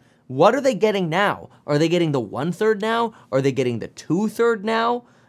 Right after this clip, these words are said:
And what could that mean if today we're getting one-third? When are we gonna get the two-third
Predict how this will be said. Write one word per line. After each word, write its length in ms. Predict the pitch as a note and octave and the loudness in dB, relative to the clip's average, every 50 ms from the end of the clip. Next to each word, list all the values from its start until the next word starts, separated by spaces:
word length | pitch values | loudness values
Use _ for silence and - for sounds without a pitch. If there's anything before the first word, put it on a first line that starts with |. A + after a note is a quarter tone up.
| _ _ - | _ _ -4
And 380 | G3+ A3+ A3 G3+ F#3+ F3+ F3 - | 0 2 2 4 2 2 0 -4
what 260 | - C#3 F3 A3 A3 - | -4 -2 0 0 0 -2
could 100 | D#4 A#3 | -4 -2
that 240 | D4 C#4 A3+ F#3 | -2 -2 -2 -2
mean 460 | F#3 A3+ C4+ C4 A3 D#3+ B2 B2+ B2+ A#2+ _ _ _ - | -4 -4 -2 -2 -2 -4 -4 -6 -8 -10 _ _ _ 0
if 300 | F3+ F3+ D#3 - - - | 0 0 0 0 -6 -10
today 300 | - D#3 G#3+ C4 C#4 C#4 | -2 2 4 4 4 4
we're 120 | A3+ F#3 | 2 0
getting 280 | D3 E3 D#3+ D3+ C3+ C3 | 2 0 -2 -2 -2 0
one-third? 580 | D#3+ A3+ B3 A#3 F3 E3 C#3 B2+ B2 B2 A#2+ - _ _ _ _ _ _ _ _ _ | 0 0 0 0 -2 0 0 0 0 0 -4 -8 _ _ _ _ _ _ _ _ _
When 220 | A#2+ C3+ F3+ G#3 | -4 -2 -2 0
are 40 | G#3 | 0
we 120 | F#3 E3 | -2 -2
gonna 180 | D3 D#3+ D3+ D3 | -2 -2 -4 -2
get 220 | C3 D3+ D3 - | -4 -6 -6 -4
the 220 | - C3+ B2 G#2+ - _ _ _ _ _ _ _ _ _ | -4 -4 -4 -4 -6 _ _ _ _ _ _ _ _ _
two-third 640 | - - G#3+ B3+ C#4 G#3 - - G#2+ A1+ A#1 - | -8 -6 -4 -4 -4 -6 -8 -10 -12 -12 -12 -16